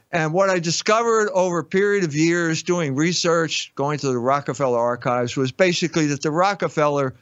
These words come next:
Foundation was interested in changing the church's teaching on contraception. And they paid Notre Dame to have a series of secret conferences there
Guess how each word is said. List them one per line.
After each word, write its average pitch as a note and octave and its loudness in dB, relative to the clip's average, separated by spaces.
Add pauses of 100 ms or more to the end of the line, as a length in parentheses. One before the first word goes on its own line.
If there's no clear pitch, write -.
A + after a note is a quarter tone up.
(100)
Foundation C#3+ 0
was C3 0
interested D#3+ 0
in D3 -2
changing E3 0
the C3 0
church's C#3 -2
teaching B2+ -2
on A2 -2
contraception. A2 -4 (920)
And C#3 2
they D3+ 2
paid G3+ 0
Notre E3 0
Dame D3+ -2
to C#3+ -4
have C#3 -2
a B2+ -4
series E3 0
of A#2 -2
secret D#3+ -4
conferences B2+ -4
there A2+ 0